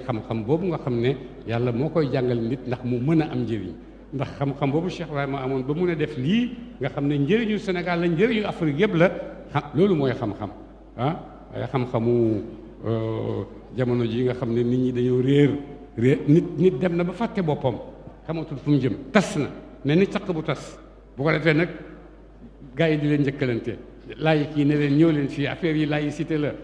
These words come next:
démocrate yi ñëw leen fii, démocrate la, libéraux yi ñëw leen fii, c'est les libéraux." Yooyu moo leen di musal.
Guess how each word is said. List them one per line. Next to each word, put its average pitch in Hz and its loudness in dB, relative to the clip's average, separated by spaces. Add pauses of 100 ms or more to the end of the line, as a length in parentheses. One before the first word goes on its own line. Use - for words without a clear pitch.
(180)
démocrate 151 0
yi 160 6
ñëw 165 4
leen 160 2
fii, 156 0
démocrate 160 0
la, 165 0 (240)
libéraux 165 4
yi 165 4
ñëw 170 8
leen 160 4
fii, 160 0
c'est 165 2
les 165 4
libéraux." 165 4 (260)
Yooyu 165 6
moo 170 6
leen 165 6
di 156 2
musal. 170 6